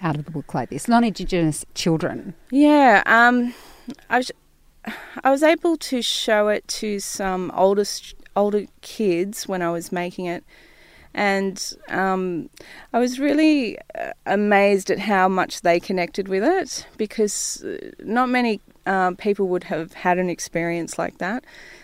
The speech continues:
Speaker 2: And that ritual of being born and being loved is something that everyone, you know, feels or needs to feel or wants to connect to. And so for, for them to see that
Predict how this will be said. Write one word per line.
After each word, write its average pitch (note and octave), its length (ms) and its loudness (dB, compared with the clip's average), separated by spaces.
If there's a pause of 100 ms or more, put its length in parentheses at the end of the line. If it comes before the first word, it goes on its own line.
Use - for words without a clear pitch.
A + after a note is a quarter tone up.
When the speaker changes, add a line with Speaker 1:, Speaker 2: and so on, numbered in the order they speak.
(140)
Speaker 2:
And G3+ 240 0
that A#3+ 220 -2
ritual G3 580 2
of E3 100 -4
being F3 320 -2
born E3 440 0
and D3+ 160 -6
being D#3 260 -2
loved D#3+ 560 -2 (240)
is F3 460 -4 (100)
something E3+ 400 -4
that D#3 320 -4
everyone, E3+ 640 -2 (640)
you E3+ 100 -6
know, D#3+ 180 -4
feels F3 600 6
or D#3+ 160 -2
needs E3 380 -2
to F#3 80 -8
feel D#3+ 380 0
or D#3 120 0
wants E3+ 300 -4
to - 120 -12
connect D#3+ 360 -6
to. A#3 280 -4 (480)
And F#3 120 -4
so G3 180 4
for, G3+ 400 2
for G#3 160 0
them A3+ 240 4
to G3+ 120 -4
see G3+ 320 8
that E3 560 4